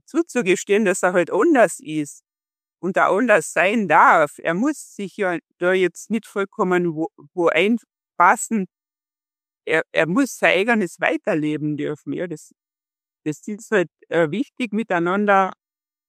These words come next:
da in Austausch zu gehen und auch besonders auf das Gemeinsame zu schauen und nicht nur auf das, was einen trennt.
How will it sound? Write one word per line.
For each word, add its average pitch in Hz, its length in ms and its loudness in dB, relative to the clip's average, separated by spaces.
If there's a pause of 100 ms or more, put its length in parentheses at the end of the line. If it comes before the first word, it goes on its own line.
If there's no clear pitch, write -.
(420)
da 185 140 2
in 180 160 4
Austausch 220 800 2
zu 202 220 -6
gehen 208 320 2
und 190 400 -4
auch 175 300 4 (880)
besonders 220 520 2
auf 185 240 -2
das - 200 -6
Gemeinsame 185 920 2
zu 170 200 -8
schauen 185 480 -2
und 180 240 -4 (320)
nicht 240 240 -4
nur 214 160 2
auf 190 200 -2
das, 202 240 -2
was 190 220 -4
einen 170 180 -4
trennt. 151 440 -4